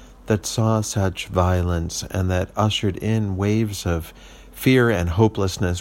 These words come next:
what is the medicine for a week like this? Is there medicine for a week like this?" Now, I am usually a liberal doler out of hope, but this week it wasn't coming.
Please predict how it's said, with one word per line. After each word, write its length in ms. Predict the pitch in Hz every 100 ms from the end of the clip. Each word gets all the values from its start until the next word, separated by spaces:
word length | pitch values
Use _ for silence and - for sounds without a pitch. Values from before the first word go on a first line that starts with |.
| -
what 200 | 131 156
is 200 | 220 156
the 100 | 117
medicine 760 | 95 98 104 87 - 67 - - - - - - - - -
for 220 | - 117
a 40 | 104
week 240 | 110 104
like 200 | 101 98
this? 480 | 113 90 82 - - - - - - - - - - - -
Is 280 | 123 175 170
there 160 | 127 90
medicine 560 | 85 80 80 - 82
for 200 | 80 92
a 60 | 87
week 300 | 82 87 -
like 220 | 82 80
this?" 400 | 85 78 - - - - - - - - - - - - - - - - - - - -
Now, 220 | 127 120
I 220 | 131 147
am 240 | 196 165 160 113
usually 640 | 127 123 117 87 76 82 - - -
a 80 |
liberal 600 | 110 120 131 127 113 107
doler 520 | 104 92 107 101 95 90
out 320 | 95 92 -
of 200 | 90 -
hope, 300 | 98 90 - - - - - - - - -
but 140 | 120
this 220 | 170 -
week 220 | 143 131
it 120 | 139 98
wasn't 340 | 113 107 101
coming. 500 | 113 101 92 90